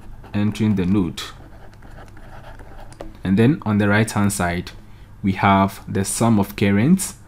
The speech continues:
leaving the node. So sum of currents leaving, leaving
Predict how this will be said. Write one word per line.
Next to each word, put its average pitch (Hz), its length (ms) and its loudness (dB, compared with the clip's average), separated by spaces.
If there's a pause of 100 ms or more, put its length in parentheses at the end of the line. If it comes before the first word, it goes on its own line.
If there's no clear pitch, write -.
(160)
leaving 107 680 4 (220)
the 95 160 2
node. 92 440 2 (640)
So 92 360 -2
sum 101 580 -2 (1500)
of 87 300 -8
currents 90 800 -2 (2250)
leaving, 101 680 0 (1900)
leaving 101 580 0